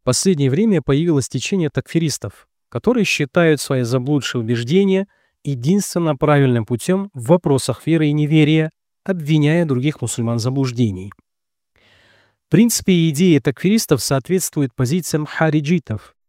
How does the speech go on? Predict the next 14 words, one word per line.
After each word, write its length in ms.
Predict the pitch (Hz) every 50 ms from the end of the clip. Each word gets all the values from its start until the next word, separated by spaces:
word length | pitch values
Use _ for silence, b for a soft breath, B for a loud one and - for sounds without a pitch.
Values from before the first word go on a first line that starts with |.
| _ _ _ _
которые 340 | - 120 117 - 226 254 208
обвиняли 460 | 165 135 123 139 147 160 160 147 135
мусульман 500 | 123 120 120 - - 131 127 120 113 110
в 60 | 104 104
неверии 480 | 120 117 147 190 202 196 190 196 190 - _ _ _ _ _ -
и 160 | 139 175 196
убивали 480 | 185 135 120 120 113 110 107 107 104
их. 280 | 107 107 - - - _ _ _ _ _ _ _ _ _ _ _ _ _ _ _ _ _ _ _ _ _ _ _ _ _ _ _ _ _ _ _ _ _ _ _ _ _ _ _ _ _ _ _ _
Основные 580 | - 131 - - 170 170 202 247 269 226 196
принципы 440 | 156 - 202 233 214 - - - 170
и 20 | 156
убеждения 480 | 147 139 147 139 131 180 202 190 160
течения 400 | 135 - 147 - - 151 143 131
такфир 520 | - - 127 - - - 196 220 226 233